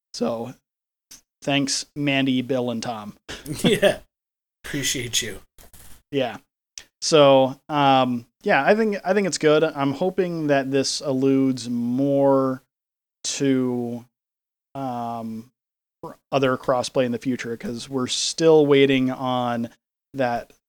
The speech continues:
Speaker 1: console X P C situation as well. So I'm hoping that actually happens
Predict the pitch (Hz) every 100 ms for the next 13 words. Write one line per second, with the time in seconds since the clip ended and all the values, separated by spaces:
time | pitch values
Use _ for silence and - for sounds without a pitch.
0 | _ _ - 139 127 123 131 117 117 113
1 | 110 - _ _ _ _ _ _ - -
2 | 127 123 - - - - - _ - 139
3 | 110 - 120 107 - _ _ _ _ _
4 | _ _ _ _ _ _ _ - - 110
5 | 113 107 - 98 98 120 110 117 107 -
6 | - 139 127 131 220 214 185 160 151 139
7 | 139 147 135 120 131 131 131 123 -